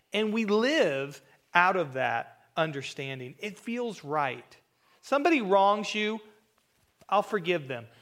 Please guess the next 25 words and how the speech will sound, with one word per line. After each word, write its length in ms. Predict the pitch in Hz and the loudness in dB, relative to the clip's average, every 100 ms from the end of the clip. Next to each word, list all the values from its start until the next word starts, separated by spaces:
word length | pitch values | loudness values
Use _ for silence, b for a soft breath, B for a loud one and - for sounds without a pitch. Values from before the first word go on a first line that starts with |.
| b | b
Somebody, 480 | - 302 302 285 233 | -4 0 2 0 0
that 220 | 233 240 | -2 -2
same 260 | - 320 | -6 -6
person 420 | - 269 - 240 190 | 0 0 0 -4 0
wrongs 380 | 208 220 233 | 2 2 -2
you 140 | 214 196 | -4 -2
again, 560 | 170 190 202 202 208 - _ _ - - b b b b b b b _ | -2 0 0 -2 -6 -16 _ _ -20 -20 b b b b b b b _
yeah, 260 | 202 208 185 | 2 4 4
I 80 | 180 | 2
guess 260 | 208 208 | 2 2
I'll 200 | 214 185 | 2 2
forgive 420 | 180 165 147 139 | 0 -6 -4 -4
them. 180 | 131 120 | -6 -12
Somebody 380 | - 285 349 339 | -8 -2 0 0
keeps, 720 | 330 - 240 247 247 - - _ _ - | -2 -2 0 0 -4 -14 -16 _ _ -16
that 160 | 98 | -12
same 220 | - 240 | -8 -8
person 340 | - 247 - 185 | -6 -6 -6 -10
keeps 720 | - - 226 240 - - - _ _ _ _ _ _ _ _ | -10 -6 -6 -6 -12 -18 -20 _ _ _ _ _ _ _ _
sinning 420 | - 226 220 214 | -6 -2 0 0
against 460 | 165 185 190 - 208 | -2 -2 -2 -8 -6
you, 300 | 208 208 214 _ _ _ _ _ _ _ _ _ _ _ _ b b - | -4 -6 -10 _ _ _ _ _ _ _ _ _ _ _ _ b b -2
it 160 | 226 226 | -2 0
sounds 400 | 254 247 269 247 | 0 2 2 -2
unreasonable 1000 | 226 220 233 240 220 175 143 123 147 | -2 -4 -4 -4 -6 -4 -4 -8 -12